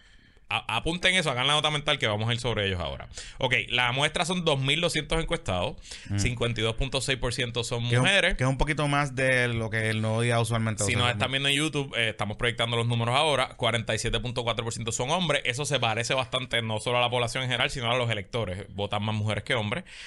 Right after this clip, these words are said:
Speaker 1: El nivel de ingreso, menor de veinticinco años, de veinticinco mil al año, cincuenta y cuatro punto cuatro por ciento. Ese es el país. De veinticinco a cincuenta mil, veintiséis por ciento. Y más de cincuenta mil, diecinueve por ciento. La regiones de, del país están distribuidas más o menos equitativamente,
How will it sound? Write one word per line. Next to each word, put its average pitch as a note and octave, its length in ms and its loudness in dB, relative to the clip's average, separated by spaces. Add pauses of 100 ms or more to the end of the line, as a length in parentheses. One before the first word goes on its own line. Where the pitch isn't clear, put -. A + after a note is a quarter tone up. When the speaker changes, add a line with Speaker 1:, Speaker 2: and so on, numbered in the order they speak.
(160)
Speaker 1:
El C#3+ 320 0
nivel B2+ 240 4
de B2+ 80 2
ingreso, E3 540 2
menor A#2+ 320 2
de B2+ 80 2
veinticinco C3 500 0
años, D#3+ 300 0
de C3+ 120 4
veinticinco A#2+ 480 0
mil A#2+ 120 2
al B2+ 140 2
año, E3 260 0
cincuenta A2 320 -4
y - 20 -2
cuatro G#2 180 0
punto A2+ 200 -4
cuatro A2+ 160 0
por G#2+ 100 -6
ciento. - 300 -6
Ese G#2 160 -4
es G2 60 0
el G#2+ 60 -4
país. D3+ 320 -2 (360)
De A2+ 160 0
veinticinco G#2+ 520 -2
a A#2 60 0
cincuenta A#2 400 -2
mil, A#2 160 -2
veintiséis A#2 520 -4
por D3 140 -6
ciento. A#3+ 300 -4
Y C#3 60 0
más A2 160 -2
de A2 80 -6
cincuenta A#2+ 380 -4
mil, B2+ 120 -2
diecinueve F#2+ 420 -2
por F2 140 -4
ciento. - 400 -8
La A2+ 220 0 (160)
regiones B2 760 2
de, B2 400 4
del A#2 180 0
país B2 240 2
están A#2 260 -4
distribuidas A2+ 440 0
más G#2+ 200 -2
o A2 80 0
menos A2 200 0
equitativamente, A2 840 -2